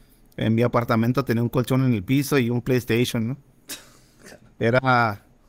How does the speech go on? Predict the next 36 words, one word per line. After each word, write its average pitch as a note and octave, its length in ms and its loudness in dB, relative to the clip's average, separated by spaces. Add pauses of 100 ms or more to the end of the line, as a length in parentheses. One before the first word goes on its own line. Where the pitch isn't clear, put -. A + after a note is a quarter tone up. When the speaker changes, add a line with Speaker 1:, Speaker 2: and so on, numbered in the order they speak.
(180)
Speaker 1:
era A#2+ 160 -2
un D3 80 4
morro, F3 460 0 (120)
Speaker 2:
Ujú. F#2+ 240 -14
Speaker 1:
era B2+ 80 0
un D3 120 4
morro, C#3 320 2
compraba A#2+ 1000 0
cómics C3+ 440 0
todavía, C3 480 2 (140)
era A#2 120 -8
un, C3 120 -6
era A#2+ 120 -2
un D#3 100 2
morro D#3 260 0
pendejo C3 280 -2
y B2+ 60 -4
tenía A#2 180 0
un B2+ 160 2
rifle B2+ 420 0 (200)
automático G#2+ 840 -4
y - 240 -8 (240)
trabajaba A2 540 0
en, A#2 320 -2 (680)
en G#2+ 80 -4
ese G#2+ 180 0
mundo. B2+ 400 0 (960)
Eh, A2 460 0
un C3+ 220 -2
día D#3 160 2
estábamos D#3 420 0
ya C#3+ 160 2
por D3+ 180 -4
bajar B2 240 -2
de C#3 120 2
turno, C#3 420 0